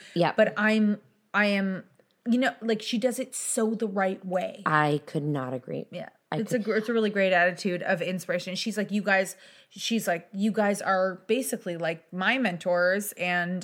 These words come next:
Speaker 2: I will follow your lead, and I will do a lot of what you do."
Speaker 1: <laughs> I know.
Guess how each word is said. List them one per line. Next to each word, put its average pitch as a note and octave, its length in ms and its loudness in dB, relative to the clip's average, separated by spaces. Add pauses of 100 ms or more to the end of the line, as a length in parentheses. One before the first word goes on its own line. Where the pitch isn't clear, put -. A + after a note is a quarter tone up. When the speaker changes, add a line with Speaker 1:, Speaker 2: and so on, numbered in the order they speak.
Speaker 2:
I F3+ 140 0
will F#3 200 -4
follow G#3 360 0
your G3+ 300 -2
lead, B3 280 -2
and G3+ 160 2
I A#3+ 120 4
will D4 140 -4
do C4 220 -4
a A3 60 0
lot F#3 400 2
of B3+ 60 -4
what F#3 240 -4
you E3+ 60 -4
do." G#3 180 4 (200)
Speaker 1:
<laughs> - 120 -18
I D#3 80 -2 (400)
know. D#3+ 100 -6